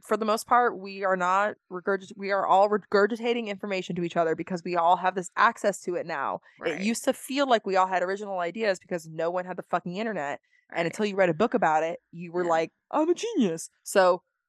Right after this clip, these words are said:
Speaker 1: it's fine. But that being said, if you're not able to decipher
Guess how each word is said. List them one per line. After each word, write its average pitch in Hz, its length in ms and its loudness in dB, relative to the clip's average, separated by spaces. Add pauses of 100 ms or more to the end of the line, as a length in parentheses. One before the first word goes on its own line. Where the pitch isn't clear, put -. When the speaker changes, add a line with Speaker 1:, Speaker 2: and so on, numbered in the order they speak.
(280)
Speaker 1:
it's 190 260 -2 (220)
fine. 196 380 6 (360)
But 180 300 6 (320)
that 185 180 4
being 180 180 -6
said, 190 440 0 (100)
if - 180 -10
you're 196 180 -2
not 226 380 0 (400)
able 214 300 -2
to - 140 -6
decipher 165 920 -4